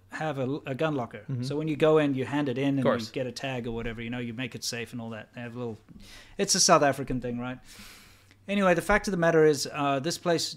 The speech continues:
Speaker 1: didn't have a gun locker or whatever, so, and they didn't really search at the front door. They normally have a bouncer search. They didn't search, so we went in there. <clears throat> And I still had my gun on me, and that's the way I used to roll, because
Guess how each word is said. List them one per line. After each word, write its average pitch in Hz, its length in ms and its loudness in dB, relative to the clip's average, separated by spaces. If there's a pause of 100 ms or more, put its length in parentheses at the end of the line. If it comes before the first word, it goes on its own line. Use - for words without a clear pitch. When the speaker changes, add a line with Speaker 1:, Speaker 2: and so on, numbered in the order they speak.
(120)
Speaker 1:
didn't 151 200 -4
have 156 440 -4
a 139 60 -12
gun 131 260 -4
locker 127 400 -6
or 127 140 -12
whatever, 123 480 -6 (100)
so, 123 540 -6 (200)
and 135 140 -6
they 143 60 -4
didn't 151 200 -2
really 131 200 -2
search - 480 -6
at 135 100 -16
the - 60 -18
front 120 240 -12
door. 123 180 -6
They 151 100 -8
normally 131 260 -4
have 104 120 -12
a 101 60 -14
bouncer 110 380 -16
search. - 280 -14
They 135 120 -6
didn't 117 180 -6
search, 113 240 -10
so 127 160 -12
we 120 80 -6
went 120 200 -6
in 113 100 -4
there. 107 180 -10 (360)
<clears throat> - 0 -
And 135 480 -2
I - 20 0
still 143 200 -4
had 127 120 0
my 117 80 -6
gun 127 200 -6
on 113 120 -4
me, 113 100 -4
and 135 140 -6
that's 196 240 -2
the 233 80 0
way 220 120 4
I 214 40 4
used 208 220 -2
to 202 80 0
roll, 196 200 4
because 143 360 -4